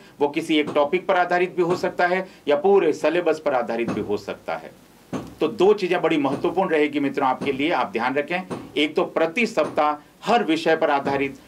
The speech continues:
कम से कम दो model paper आपके सामने होंगे संपूर्ण syllabus पर आधारित, और प्रति रविवार सायंकालीन कक्षा में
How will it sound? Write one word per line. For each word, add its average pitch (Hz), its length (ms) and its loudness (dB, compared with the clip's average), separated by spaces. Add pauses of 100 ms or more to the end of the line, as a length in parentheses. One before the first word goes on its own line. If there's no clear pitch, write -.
(120)
कम 208 160 2
से 180 160 -2
कम 156 220 0
दो 160 200 2
model 139 320 0
paper 160 420 0 (180)
आपके 123 260 0
सामने 139 320 0
होंगे 147 320 2 (200)
संपूर्ण 147 400 0
syllabus 123 440 0
पर 101 140 -2
आधारित, - 440 -4 (280)
और 147 120 2
प्रति 156 360 0
रविवार 156 420 2
सायंकालीन 170 640 0
कक्षा 139 360 -2
में 180 180 -2